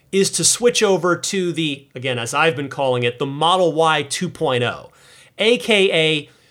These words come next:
building the Model Y with the forty-six eighty battery cells instead of the twenty-one seventies and the structural battery pack.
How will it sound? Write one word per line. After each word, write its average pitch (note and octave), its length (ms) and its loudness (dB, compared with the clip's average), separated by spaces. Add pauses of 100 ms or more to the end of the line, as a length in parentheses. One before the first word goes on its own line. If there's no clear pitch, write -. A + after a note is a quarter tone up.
(260)
building G#3+ 340 0
the F#3 60 0
Model F#3 340 0
Y D3+ 520 -2 (240)
with D3+ 200 -10
the C#3+ 80 -6
forty-six F#3+ 760 -2
eighty C4 300 0
battery D#3+ 440 -2
cells D#3 420 -2
instead D3 280 -4
of D#3 60 -6
the C#3 80 -10
twenty-one D3+ 480 -2
seventies F#3 760 0 (360)
and D#3 200 -2
the C#3+ 60 -4
structural D3+ 920 -2
battery D3 400 -2
pack. - 480 -16